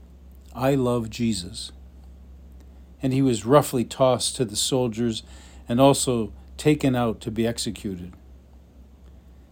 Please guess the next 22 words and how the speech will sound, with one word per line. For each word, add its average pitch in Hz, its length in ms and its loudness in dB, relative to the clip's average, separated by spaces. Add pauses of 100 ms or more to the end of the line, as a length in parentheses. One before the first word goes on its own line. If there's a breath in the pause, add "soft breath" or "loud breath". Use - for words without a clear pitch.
(100)
And 117 140 -6
several 170 360 4
other 196 220 4
Christians 113 540 -6
came 117 260 -2
forward, 107 500 -4 (120)
saying 156 340 2
the 151 80 0
same 170 320 0
thing. 143 420 -4 (1040 soft breath)
They 185 200 6
too 120 480 2 (240)
were 123 100 0
driven 110 480 0
outside. 117 680 -6 (1300 soft breath)
Then 175 300 6
the 147 80 4
sound 156 480 2
of 139 120 0
machine 143 440 0
gun 135 240 2
fire. 101 480 -4